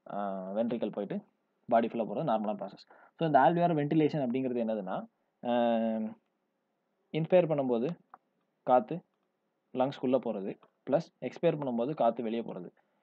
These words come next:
So, alveoli-க்குள்ள காத்து உள்ள போயிட்டு வெளியே வர்றது தான் வந்து alveolar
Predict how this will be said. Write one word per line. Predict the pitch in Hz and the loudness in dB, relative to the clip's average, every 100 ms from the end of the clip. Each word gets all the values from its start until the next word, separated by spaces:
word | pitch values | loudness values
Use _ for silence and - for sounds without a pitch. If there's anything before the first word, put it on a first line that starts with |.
| _ | _
So, | _ 147 | _ 4
alveoli-க்குள்ள | 120 165 180 170 143 139 | 6 4 4 0 0 -4
காத்து | 156 127 127 | 0 0 0
உள்ள | 127 131 | 0 0
போயிட்டு | 131 131 | 0 -2
வெளியே | 120 117 | 0 2
வர்றது | 117 107 | 2 0
தான் | 113 113 | -2 -2
வந்து | 104 208 - _ _ | -4 -8 -10 _ _
alveolar | - 127 123 110 135 | 0 2 2 2 0